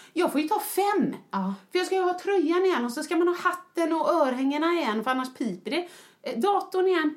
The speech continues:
Speaker 1: paddan igen, väskan igen. Det är så mycket att hålla reda på. Så då, Ebbe går ju, Ebbes liksom ryggsäck går igenom först.
Speaker 2: Ja.
Speaker 1: Och sen så piper den varenda jävel ska gå igenom. Ja. Och sen när jag väl kommer igenom så är det liksom,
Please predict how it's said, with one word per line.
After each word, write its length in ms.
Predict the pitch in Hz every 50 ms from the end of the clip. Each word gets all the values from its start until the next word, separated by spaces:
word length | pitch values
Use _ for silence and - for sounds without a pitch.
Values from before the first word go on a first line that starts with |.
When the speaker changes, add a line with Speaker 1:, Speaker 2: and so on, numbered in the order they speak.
| -
Speaker 1:
paddan 420 | - 320 269 220 202 277 311 330 339
igen, 300 | 359 330 247 247 262 233
väskan 480 | 233 - - - - - - 311 320
igen. 340 | 330 330 285 226 208 208 - -
Det 160 | 247 285 339
är 40 | 339
så 100 | - 339
mycket 200 | 392 403 - -
att 40 | 220
hålla 140 | 214 226 233
reda 340 | 285 330 320 208 180 - -
på. 180 | - 370 440 - - - - - - - - - - - - - - - - - _ _ -
Så 220 | - - - 403
då, 280 | 359 370 330 330 339 370 381 381 370 -
Ebbe 280 | - 370 294 240 233 302
går 220 | 311 - 392 349
ju, 140 | 311 285 269
Ebbes 420 | 294 302 247 226 262 285 285 - -
liksom 300 | 302 320 - 339 330 330
ryggsäck 300 | 339 262 233 - 220 220
går 100 | 247 240
igenom 200 | 220 190 190 196
först. 460 | - 415 480 480 - - - - - - _ _
Speaker 2:
Ja. 220 | 196 208 220 233 233 - - - - - - -
Speaker 1:
Och 160 | 262 302 -
sen 220 | - 294 285 240
så 100 | 240 -
piper 440 | - - - - - - - - 170
den 100 | 170 170
varenda 200 | 170 175 165 - - -
jävel 240 | 180 180 180 - -
ska 140 | - - 147
gå 100 | 151 151
igenom. 340 | 151 - - 175 - 269 262 -
Ja. 260 | 208 247 311 370 370 - - - - - - - _ -
Och 120 | 302 302
sen 180 | - 349 302 294
när 80 | 330
jag 80 | 311 277
väl 120 | 247 226
kommer 320 | 226 254 247 233 240 240 233
igenom 260 | 202 185 180 190 196
så 120 | 196 262
är 40 | 240
det 60 | 226
liksom, 640 | 202 202 196 - 190 180 170 160 135 147 165 185 -